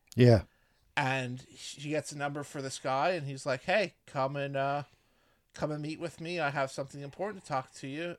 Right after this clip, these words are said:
Speaker 2: about." And this was, you're getting more of the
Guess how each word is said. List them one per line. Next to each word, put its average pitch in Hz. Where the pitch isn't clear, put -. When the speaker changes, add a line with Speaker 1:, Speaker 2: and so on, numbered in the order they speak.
Speaker 2:
about." 151
And 131
this 123
was, 170
you're 156
getting 160
more 156
of 156
the 143